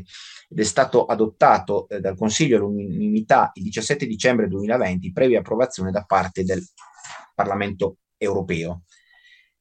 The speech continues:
I criteri di riparto oggettivi invece nazionali, per poter comprendere quindi il riparto ventitré ventisette, è necessario ripercorrere brevemente le scelte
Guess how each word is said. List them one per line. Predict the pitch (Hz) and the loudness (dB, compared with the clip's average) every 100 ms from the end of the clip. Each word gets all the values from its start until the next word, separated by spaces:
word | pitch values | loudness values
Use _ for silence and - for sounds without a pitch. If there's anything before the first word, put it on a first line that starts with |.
| _ _ _ _ _ | _ _ _ _ _
I | - | -10
criteri | - 127 151 147 156 135 | -2 2 4 4 4 2
di | 131 - | 0 2
riparto | 131 - 143 147 135 135 | 0 4 4 4 4 4
oggettivi | 113 127 127 147 139 | 2 0 -2 -2 2
invece | 127 127 113 | 2 4 2
nazionali, | 117 - 143 131 95 98 120 | 2 0 2 4 4 2 0
per | 120 123 | -2 -2
poter | - 147 147 | 0 2 2
comprendere | - 127 113 139 143 113 107 98 | 2 0 0 4 6 6 4 2
quindi | 135 117 104 107 | 0 0 0 -4
il | 117 107 | 2 4
riparto | 110 107 139 123 98 92 98 | 4 4 6 6 4 0 -2
ventitré | 101 113 117 135 120 | 0 0 0 4 4
ventisette, | 107 107 - 110 90 - - 110 | 4 0 2 2 2 -4 -2 0
è | 107 123 | 0 0
necessario | 123 135 - 147 127 | 0 0 2 6 6
ripercorrere | 120 131 131 147 135 120 | 6 4 4 6 6 6
brevemente | 113 117 131 143 143 | 6 4 4 2 0
le | 113 | 0
scelte | 104 - 120 107 107 120 | 0 2 2 2 -2 -4